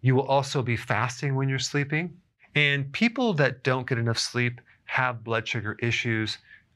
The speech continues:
um, mainly because of the spike in cortisol. So that leads us to number six, decreasing stress and cortisol. Cortisol actually releases sugar from your liver. So it's gonna spike sugar. It will also turn your muscles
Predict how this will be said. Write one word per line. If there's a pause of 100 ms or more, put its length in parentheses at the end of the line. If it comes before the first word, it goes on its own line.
um,
mainly
because
of
the
spike
in
cortisol. (560)
So
that
leads
us
to
number
six,
decreasing
stress (420)
and
cortisol. (160)
Cortisol
actually
releases
sugar (280)
from
your
liver. (360)
So
it's
gonna
spike
sugar.
It
will
also
turn
your
muscles